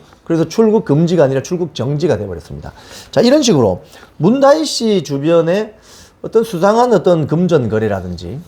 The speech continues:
오늘, 어, 언론 보도된 이 문다혜 씨 가족에 대한 어떤 월급이나 집세, 태국에서의 월급이나 집세, 전 남편 서모 씨를 통해서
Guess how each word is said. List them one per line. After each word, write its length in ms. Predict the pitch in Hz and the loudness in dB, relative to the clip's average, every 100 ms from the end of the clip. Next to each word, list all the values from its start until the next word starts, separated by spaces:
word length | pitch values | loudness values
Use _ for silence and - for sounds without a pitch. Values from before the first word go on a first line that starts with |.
| - - - | -20 -12 0
오늘, 460 | 214 202 180 139 - _ _ _ | 4 6 4 0 -8 _ _ _
어, 180 | - 123 | -4 0
언론 320 | 185 180 147 | 4 4 4
보도된 520 | 117 135 135 180 262 - _ _ _ | 2 2 2 2 0 -10 _ _ _
이 100 | - | -6
문다혜 720 | 131 180 208 208 214 214 214 | -2 0 2 4 4 4 4
씨 180 | 196 165 | 2 -4
가족에 640 | 127 165 185 160 139 123 107 | -2 0 2 4 4 2 -2
대한 420 | 101 104 202 311 - _ _ _ _ - | -4 -4 -4 -6 -16 _ _ _ _ -10
어떤 280 | 123 143 117 | -6 -2 0
월급이나 760 | 117 165 170 165 147 139 139 - _ _ _ | 2 4 2 2 0 -2 -4 -12 _ _ _
집세, 440 | - 156 - 101 90 - | -12 -10 -6 -6 -6 -2
태국에서의 640 | 170 156 117 101 90 135 - | 0 4 2 0 -6 -8 -6
월급이나 640 | 123 143 151 135 151 151 | -4 -2 -2 -2 -4 -4
집세, 400 | 147 - 90 - - _ _ _ - | -10 -6 -8 -8 -16 _ _ _ -6
전 240 | 131 147 | 0 2
남편 320 | 151 175 143 | 2 2 0
서모 220 | 110 143 | 0 0
씨를 180 | 151 123 | 0 -2
통해서 520 | 110 110 92 98 160 | -4 -6 -4 -6 -8